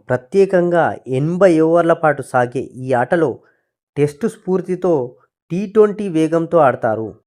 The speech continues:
మొదటి ఎడిషన్ ట్వంటీ ట్వంటీ సిక్స్లో మన ఇండియాలోనే ప్రారంభం కానుంది. యువతరాన్ని లక్ష్యంగా చేసుకొని రూపకల్పన చేసిన ఈ సరికొత్త ఛాంపియన్‌షిప్‌ను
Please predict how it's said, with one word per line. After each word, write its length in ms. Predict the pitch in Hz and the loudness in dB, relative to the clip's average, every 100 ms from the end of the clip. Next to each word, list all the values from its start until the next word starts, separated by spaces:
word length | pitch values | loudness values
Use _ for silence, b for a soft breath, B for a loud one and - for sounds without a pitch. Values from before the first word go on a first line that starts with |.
| _ _ _ - | _ _ _ -12
మొదటి 460 | 113 147 202 202 196 | -6 -2 -2 -2 -4
ఎడిషన్ 560 | 170 - 190 127 147 | -4 -2 -2 -4 -10
ట్వంటీ 480 | 143 - 151 170 202 | -12 -4 -4 -4 -8
ట్వంటీ 360 | 180 165 165 170 | -4 -4 -4 -6
సిక్స్లో 420 | 156 143 165 160 | -8 -10 -4 -2
మన 320 | 135 139 156 175 | 2 4 6 6
ఇండియాలోనే 840 | 151 139 160 185 214 202 190 185 | 4 4 6 6 8 8 8 6
ప్రారంభం 560 | 208 208 147 147 165 165 | 2 4 4 4 2 0
కానుంది. 680 | 147 127 123 113 127 110 87 _ _ _ - | 4 2 2 -2 -6 -8 -14 _ _ _ 0
యువతరాన్ని 680 | 139 165 220 220 214 214 214 | 4 6 8 8 8 6 6
లక్ష్యంగా 640 | 147 135 - 208 196 202 190 | 4 2 2 2 4 4 4
చేసుకొని 600 | 185 175 - 165 180 123 117 _ _ _ _ _ - | 2 0 2 2 4 0 -4 _ _ _ _ _ -8
రూపకల్పన 640 | 120 160 185 180 170 170 160 143 | -2 2 4 4 4 0 0 -2
చేసిన 300 | 143 165 151 139 | -4 -2 -6 -4
ఈ 120 | 139 | -10
సరికొత్త 540 | - 131 151 185 185 | -4 -2 0 -2 0
ఛాంపియన్‌షిప్‌ను 1080 | 180 175 139 147 165 156 156 139 143 151 104 | -2 0 0 2 0 0 -4 -6 -2 -2 -2